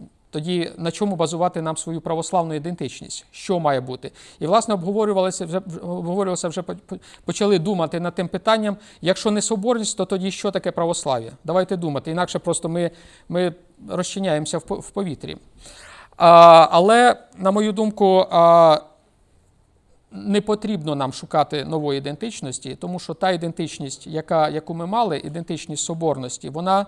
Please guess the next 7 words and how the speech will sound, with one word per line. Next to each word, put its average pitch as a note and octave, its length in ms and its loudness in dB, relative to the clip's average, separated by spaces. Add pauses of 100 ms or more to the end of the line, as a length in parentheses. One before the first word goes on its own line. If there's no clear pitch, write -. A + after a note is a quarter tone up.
насправді D#3 460 -6
спрацювала. D3 640 -6 (420)
І E3 60 -6
вона F#3 180 0
спрацювала F#3+ 560 0
попри, F3+ 600 -4 (380)
а, D3 460 4